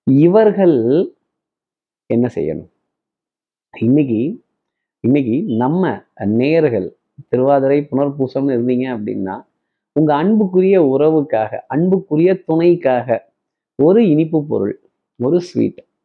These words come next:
வாங்கி தாராளமா கொடுக்கலாம். பழங்களாகவும் இருக்கலாம், மலர்களாகவும் இருக்கலாம். ஆனா இனிப்பு பொருளா இருந்தால் டெஃபினட்டா அது ஒரு மகிழ்ச்சி அப்படிங்கிறத டெஃபினட்டா கொடுத்துரும். இந்த சந்திராஷ்டம பாதிப்பு அப்படிங்கிறது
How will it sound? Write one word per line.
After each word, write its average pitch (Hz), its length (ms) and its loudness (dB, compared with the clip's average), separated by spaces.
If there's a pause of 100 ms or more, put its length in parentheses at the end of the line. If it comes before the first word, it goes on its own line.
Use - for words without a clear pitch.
(280)
வாங்கி 147 260 0
தாராளமா 139 520 2
கொடுக்கலாம். 123 580 -4 (120)
பழங்களாகவும் 135 640 0
இருக்கலாம், 117 520 -4 (520)
மலர்களாகவும் 135 760 0
இருக்கலாம். 117 480 -4
ஆனா 147 220 -4
இனிப்பு 190 400 0
பொருளா 139 320 0
இருந்தால் 113 480 -4 (100)
டெஃபினட்டா 156 440 -4
அது 196 220 -2
ஒரு 110 260 -6 (320)
மகிழ்ச்சி 151 580 -2
அப்படிங்கிறத 113 600 -4
டெஃபினட்டா 123 440 -4
கொடுத்துரும். 110 360 -6 (480)
இந்த 131 280 -2
சந்திராஷ்டம 175 560 0
பாதிப்பு 139 560 0
அப்படிங்கிறது 110 640 -4